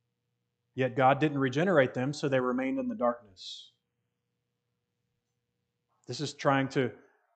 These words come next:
to, to work out something that is not to be worked out by us on this earth.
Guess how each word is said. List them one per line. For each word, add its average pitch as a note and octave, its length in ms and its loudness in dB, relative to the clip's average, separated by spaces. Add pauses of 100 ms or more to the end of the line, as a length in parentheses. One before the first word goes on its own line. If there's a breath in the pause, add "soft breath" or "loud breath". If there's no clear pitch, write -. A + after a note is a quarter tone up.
(120)
to, A#2+ 240 2
to C#3+ 120 0
work D3+ 320 6
out C#3 180 6
something D3 460 0
that B2 180 4
is A2+ 160 -2
not B2+ 340 -2
to B2+ 60 -16
be B2 140 -6
worked A#2+ 320 -2
out A#2+ 240 0
by A2+ 180 0
us - 440 -4
on A2 100 -10
this G#2 180 -10
earth. - 540 -6